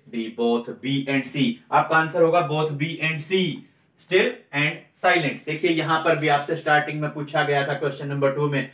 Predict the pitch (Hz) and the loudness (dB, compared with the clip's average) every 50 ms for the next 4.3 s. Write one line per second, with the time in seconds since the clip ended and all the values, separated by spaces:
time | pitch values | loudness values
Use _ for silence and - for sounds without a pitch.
0 | _ _ 147 151 151 165 160 151 143 160 156 147 143 160 156 147 147 139 151 147 | _ _ -2 2 4 4 2 2 2 -2 -4 -2 -2 -2 0 0 0 0 0 0
1 | 147 156 151 151 151 151 151 156 156 156 156 151 151 151 139 131 135 - - - | 0 0 0 0 0 0 0 0 0 0 0 0 2 2 2 2 0 0 2 2
2 | 151 160 160 180 180 170 156 180 170 151 156 151 151 - - 156 123 117 - - | 4 4 2 0 -4 -4 -2 -2 0 2 2 0 0 -4 -6 -6 -6 -6 -6 -10
3 | _ _ _ _ _ _ _ 185 180 185 - - - 135 131 123 120 - - - | _ _ _ _ _ _ _ 4 4 4 4 0 -2 -4 -4 -4 -4 0 2 2
4 | - - - 254 269 | 4 4 4 2 2